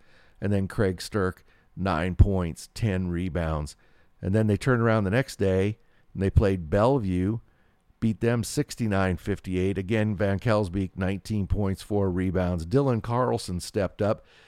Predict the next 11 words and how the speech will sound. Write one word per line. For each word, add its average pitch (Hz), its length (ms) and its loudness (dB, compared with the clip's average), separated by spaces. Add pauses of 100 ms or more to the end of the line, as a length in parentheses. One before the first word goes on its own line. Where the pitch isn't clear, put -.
(160)
ten 117 200 4
points, 107 340 0
four 98 480 0
assists, 95 400 -2
and 87 100 -4
Craig 92 300 -2
Stirk, - 400 -4 (500)
seventeen 92 580 -2
points, 90 440 -4
four 92 340 -2
rebounds. 85 640 -2